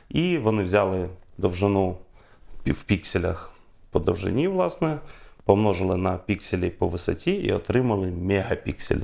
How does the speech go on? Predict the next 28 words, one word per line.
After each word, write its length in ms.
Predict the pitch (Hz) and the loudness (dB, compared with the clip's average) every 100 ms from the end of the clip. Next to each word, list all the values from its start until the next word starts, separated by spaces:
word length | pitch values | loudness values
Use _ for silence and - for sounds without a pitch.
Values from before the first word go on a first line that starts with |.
| - | -4
Таким 260 | - - 175 | -2 2 2
чином, 280 | - 160 151 | 2 2 2
мегапікселі — 680 | 156 - 269 - 117 98 - - - - | 0 -2 -4 -2 0 0 -4 -10 -18 2
це 140 | 208 | 2
просто 420 | 208 160 165 143 | 4 2 2 2
результат 520 | 123 120 117 131 117 | 2 -2 2 2 2
множення, 680 | 107 117 180 190 185 156 147 | 0 2 0 0 -2 0 -2
здобуток 640 | 110 107 127 190 113 110 - - - - | 2 0 2 0 0 -2 -10 -16 -14 -2
висоти 400 | 101 - 143 247 | 0 0 0 0
в 60 | - | 0
пікселях 520 | 175 - 160 143 143 | -4 -2 0 2 2
на 140 | 147 | 0
ширину 360 | 147 123 117 131 | 2 2 2 0
в 80 | - | 0
пікселях 600 | 113 110 - 95 - - | -4 -2 -2 -2 0 0
вашої 300 | 101 - - | 2 0 0
фотографії. 640 | 98 95 92 95 - - - - - - | 0 2 0 0 -2 -4 -4 -12 -6 -2
Тобто, 260 | 85 - | 2 2
якщо 280 | 95 - 104 | 2 2 2
у 20 | |
вас 180 | 92 - | 2 -2
фото 460 | - 98 - 90 92 - - - | 0 2 2 0 -2 -10 -14 -6
чотири 380 | - 92 98 | 0 4 4
тисячі 480 | 90 - - 92 - | 4 0 -2 -4 -4
на 120 | 90 | -4
шість 380 | 95 233 240 - | -2 -4 -4 -4
тисяч 320 | - 185 156 | -2 -2 -4
пікселів, 640 | - 160 151 - 127 - | -4 -6 -4 0 0 -2